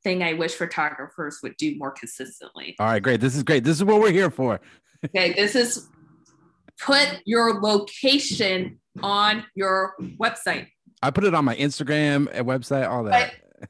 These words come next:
Speaker 1: photographers, not all photographers do that. And
Speaker 2: Yeah.
Speaker 1: I can tell you an insider view, a lot of places we hire, have to hire locally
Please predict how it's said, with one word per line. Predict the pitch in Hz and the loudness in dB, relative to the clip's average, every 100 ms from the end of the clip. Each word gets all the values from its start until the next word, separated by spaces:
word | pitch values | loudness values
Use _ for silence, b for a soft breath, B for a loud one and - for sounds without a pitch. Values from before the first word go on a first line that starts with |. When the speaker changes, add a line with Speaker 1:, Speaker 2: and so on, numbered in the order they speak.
| - | -8
Speaker 1:
photographers, | 220 214 262 269 277 269 247 - | -6 2 4 4 0 -4 -8 -4
not | 208 220 - | -2 -2 0
all | 220 220 | -2 -2
photographers | 214 214 202 196 185 180 - | -4 -2 -2 -4 -8 -8 -10
do | 214 | -6
that. | 190 101 80 - 208 | -4 -4 -6 -8 -4
And | 185 | -4
Speaker 2:
Yeah. | 185 87 _ _ _ _ _ 196 | -4 -10 _ _ _ _ _ -2
Speaker 1:
I | 208 | 0
can | 226 | -2
tell | 208 220 | -4 -4
you | 208 202 | -2 -4
an | 185 - | -8 -10
insider | 226 233 208 185 180 | -10 -6 -4 -2 -4
view, | 247 208 190 185 | -6 -6 -6 -6
a | |
lot | 175 185 190 | -4 -4 -4
of | 190 | -6
places | - 202 - 185 180 - | -8 -10 -6 -6 -8 -10
we | 180 185 | -8 -6
hire, | - 185 175 175 - | -2 0 2 0 -6
have | - 180 - | -8 -8 -8
to | 185 | -8
hire | - 175 165 160 | -2 0 -2 -2
locally | 165 170 147 135 | -4 -4 -6 -10